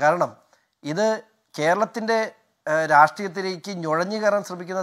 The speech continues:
തീവ്രവാദികളൊന്നുമല്ല ഞങ്ങൾ. ഞങ്ങൾ ഈ രാജ്യത്ത് അറിയപ്പെടുന്ന, ഈ രാജ്യത്ത് പത്ത് പതിനാറ് ലക്ഷത്തോളം മെമ്പർഷിപ്പുള്ള ഒരു രാ-, ഈ സംസ്ഥാനത്ത് പതിനാറ് ലക്ഷത്തോളം മെമ്പർഷിപ്പുള്ള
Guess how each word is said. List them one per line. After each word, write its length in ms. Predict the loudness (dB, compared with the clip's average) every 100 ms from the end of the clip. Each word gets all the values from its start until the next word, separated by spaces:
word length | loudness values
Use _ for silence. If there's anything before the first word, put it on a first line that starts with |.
| -6
തീവ്രവാദികളൊന്നുമല്ല 800 | -6 0 2 2 0 -4 -4 -2
ഞങ്ങൾ. 160 | -4 -6 -12 _ -6
ഞങ്ങൾ 180 | -4 0 -2 0
ഈ 20 | 2
രാജ്യത്ത് 360 | 2 2 -8 -12 -14 _ -2
അറിയപ്പെടുന്ന, 480 | 0 0 -2 -2 -2 -4 -10 _ _ -8
ഈ 20 | 4 8
രാജ്യത്ത് 400 | 8 8 -4 -2
പത്ത് 220 | 0 0 0
പതിനാറ് 360 | 0 4 4 2 -2
ലക്ഷത്തോളം 460 | -8 -6 -4 -4 -4
മെമ്പർഷിപ്പുള്ള 580 | -6 -8 -8 -6 -2 0 -2 -6 _ -10
ഒരു 100 | -2
രാ-, 100 | -2 -2
ഈ 40 | -6 -6
സംസ്ഥാനത്ത് 500 | -4 0 2 2 -2
പതിനാറ് 260 | 0 2 0
ലക്ഷത്തോളം 360 | -2 -4 -4 -4 -6
മെമ്പർഷിപ്പുള്ള 480 | -8 -10 -10 -8